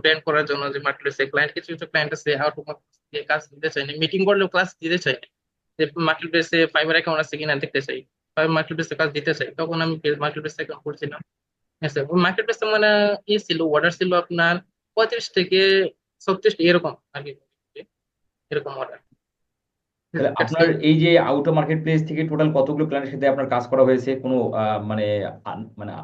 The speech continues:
Speaker 2: আনুমানিক কোনো, আহ, ধারণা?
Speaker 1: ওখানে, ওইখানে হবে maybe পনেরোশো এরকম, পনেরোশো।
Speaker 2: না, আমি বলতেছি আপনার out of market place-এ কতগুলো ক্লায়েন্টের কাজ করা হয়েছে? মানে এ-, এরকম
Speaker 1: Out of
Speaker 2: সংখ্যা?
Speaker 1: market place-এ? Out of market place-এ আমার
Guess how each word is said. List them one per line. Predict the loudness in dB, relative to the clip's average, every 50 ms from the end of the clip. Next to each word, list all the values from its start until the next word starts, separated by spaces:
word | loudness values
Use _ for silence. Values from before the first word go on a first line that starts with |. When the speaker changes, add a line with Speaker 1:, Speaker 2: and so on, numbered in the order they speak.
| -16 -10 -6
Speaker 2:
আনুমানিক | -2 -2 0 0 0 -2 -2
কোনো, | -2 -2 -2 -2 -2 -4 -6 -12 -18 -20 _ _ _ _ _ _ _ -16
আহ, | -10 -8 -8 -6 -6 -8 -8
ধারণা? | -8 -6 -4 -2 -2 0
Speaker 1:
ওখানে, | 0 0 2 2 2 4 4 4 2 0 -2 -6 _ _ _ _ -6
ওইখানে | -4 -4 -2 0 0 0 2 2 4
হবে | 4 4 4 4 4 4
maybe | 4 4 2 4 4 6 6 8 8 6 4 2 0 -4 -10 _ _ _ _ _ _ _ _ 0
পনেরোশো | 0 2 2 0 0 0 0 0 0 0
এরকম, | -2 -4 -6 -6 -8 -6
পনেরোশো। | -6 -6 -4 -6 -10 -14 _ _ _ _ _ _ _ _ _ _ _ _ _ _ _ _ _ _ _ _ _ _ _ _ _ _ _ _ _ _ -4
Speaker 2:
না, | -2 0
আমি | 0 2 2
বলতেছি | 0 0 2 2 2 2
আপনার | 2 2 4 4 4
out | 4 4 2 2 2 2
of | 2
market | 4 4 4 2 2 0 0
place-এ | -2 -2 -2 -2 -2
কতগুলো | -2 0 0 0 2 2 2 2
ক্লায়েন্টের | 2 0 -2 -2 -2 -2 0
কাজ | 0 0 0
করা | 0 0 2 2
হয়েছে? | 4 2 2 0 -2 -4 -6 -6 -8 -8
মানে | -8 -6 -4 -2
এ-, | -2 -2 -4 -4 -2
এরকম | -2 0 2 2
Speaker 1:
Out | 2 2
of | 2
Speaker 2:
সংখ্যা? | 2 0 0 0
Speaker 1:
market | 0 0 -2
place-এ? | -6 -10 -2 0 2 2 2 0 -4 -2 -2
Out | 0 0
of | -2 -4 -4 -6
market | -6 -4 -4 -4
place-এ | -4 -2 -2 0
আমার | 2 4 4 4